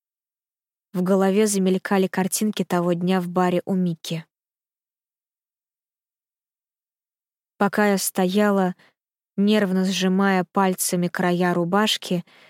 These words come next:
и раздумывая о том, почему от его ответа мои лёгкие сковало спазмом, зверь сел в машину и нажал на гудок, чтобы я отошла в сторону.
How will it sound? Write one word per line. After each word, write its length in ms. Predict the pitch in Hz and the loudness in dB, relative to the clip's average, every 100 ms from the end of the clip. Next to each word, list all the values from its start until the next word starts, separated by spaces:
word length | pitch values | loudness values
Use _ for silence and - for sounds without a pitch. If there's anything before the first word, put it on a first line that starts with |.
| _ _ _ _ _ | _ _ _ _ _
и 100 | 196 | 0
раздумывая 720 | 196 180 185 208 190 185 185 | 2 0 0 0 2 2 2
о 40 | 180 | 0
том, 400 | - 226 202 185 _ _ _ | 0 0 0 -4 _ _ _
почему 480 | 196 - 214 214 208 | -2 0 0 0 0
от 120 | 185 | 0
его 320 | 185 180 196 | -2 0 2
ответа 480 | 185 185 202 202 180 | 0 0 0 0 0
мои 280 | 175 175 175 | 0 0 2
лёгкие 460 | 190 185 - 180 | 0 -2 -4 -4
сковало 560 | 170 - 180 180 175 170 | -4 -4 -2 0 -2 -2
спазмом, 720 | - - 214 220 202 175 160 - - - _ _ _ _ _ _ _ _ _ _ _ _ | -6 -2 0 0 0 -2 -4 -8 -20 -20 _ _ _ _ _ _ _ _ _ _ _ _
зверь 360 | 180 175 185 170 | -4 0 0 0
сел 320 | - 180 165 | -2 0 0
в 80 | 170 | -2
машину 640 | 170 - - 226 220 202 _ _ _ _ _ _ _ _ _ - | -2 0 0 2 2 -2 _ _ _ _ _ _ _ _ _ -2
и 80 | 190 | 2
нажал 380 | 190 196 214 208 | 2 2 2 2
на 140 | 190 | 0
гудок, 420 | 170 175 214 226 | 0 2 0 0
чтобы 340 | - - 175 175 | -4 -2 0 2
я 200 | 185 190 | 2 2
отошла 460 | - 180 - 180 | 0 -4 -2 -2
в 40 | - | -2
сторону. 580 | - 208 180 170 165 | -2 0 0 -2 -4